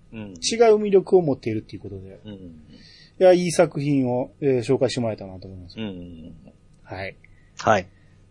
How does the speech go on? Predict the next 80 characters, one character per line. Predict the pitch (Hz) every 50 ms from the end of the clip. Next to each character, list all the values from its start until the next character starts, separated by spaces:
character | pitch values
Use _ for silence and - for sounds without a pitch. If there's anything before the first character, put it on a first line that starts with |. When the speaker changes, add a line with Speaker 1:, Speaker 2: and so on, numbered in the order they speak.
| _ _ _ _ -
Speaker 2:
え | 185 185 185 175 170 165 160 160 156 156 156 151 147 147 147 143 143 143 139 139 139 139 135 135 135 135 135 135
ー、 |
じ | 123 139
ゃ | 139
あ | 127
続 | - - 151 139 135 135 139 135
い | 127 117 - _ _ _
て、 | - - 151 139 131 110 - - _ _ _ _ _ _ _ _ _ _ _ _ -
ハ | -
ッ | 208
シ | - -
ュ |
タ | - 202
グ | 156 131
い | 107
き | - 110
ま | 101
し | -
ょ | 117 -
う | -
か。 | - 127 120 - -
Speaker 1:
あ、 | 247
は | 233 185 185
い、 | 156
は | 98 98
い。 | 196 185 180 180 - - _ _ _ _ _ _ _ _ _
Speaker 2:
え | - 123 123
ー、 | -
大 | 233 233
山 | 247 247 240 226
敏 | - 226 196 -
夫 | 202 185
さ | - 196
ん |
の | 185
方 | 160 135
お | 117
願 | 101 98 92 92
い | 92
し | - - 104
ま | 95 98 -
す。 | - - - - - - _
Speaker 1:
は | - 226
い、 | 226 - -
大 | - 139 151 151
山 | 151 151 143 143
敏 | 135 135 123 - 131
夫 | 127 113
さ | 110 113
ん |
か | 107
ら | 104
い | 98
た |
だ | 98
き | 98
ま | 127 160
し |
た。 | - - - _ _ - - - - - _ _ _ _ _ _ _
ピ | - 247
チ | - -
さ | - 220 180
ん | 160
が | 135 120
紹 | - - 120 117 113
介 | - 117 113 113
し | - -
た、 | - 131 147 - -
え | - 107 95 92 92 101
ー、 | 127
YouTube | 180 202 202 196 - - 220 202 143 110 104
の | 120 143 156 - - _ _ - - - _ _ _ -
ゴ | - 139
ミ | 175 214
屋 | 220 208
敷 | - - - 208 208 208 180
専 | - 185 185 196
門、 | 196 196 190 202 -
え | -
ー、 | 131 120